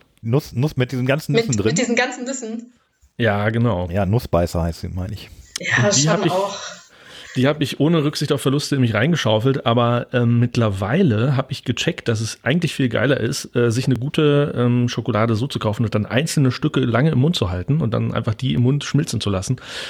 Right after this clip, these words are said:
Speaker 3: Und da nehme ich tatsächlich einfach ganz schlicht die Milka, äh, wie heißt die, die Milka Alpenmilch.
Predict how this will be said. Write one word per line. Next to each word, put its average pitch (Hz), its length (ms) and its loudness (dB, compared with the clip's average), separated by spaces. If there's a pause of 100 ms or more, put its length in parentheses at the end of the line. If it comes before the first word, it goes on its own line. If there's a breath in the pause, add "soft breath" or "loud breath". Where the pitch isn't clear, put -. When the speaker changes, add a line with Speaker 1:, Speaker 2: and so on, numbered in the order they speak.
(120)
Speaker 3:
Und 107 220 -2
da 117 180 2
nehme 156 160 4
ich 143 60 0
tatsächlich 135 280 2
einfach 131 200 -2
ganz - 200 0
schlicht - 320 -6
die 120 120 2
Milka, 123 760 2 (840 loud breath)
äh, 120 460 4 (580 loud breath)
wie 117 140 0
heißt 117 280 0
die, 113 160 2
die 110 80 0
Milka 113 240 2
Alpenmilch. 101 480 -2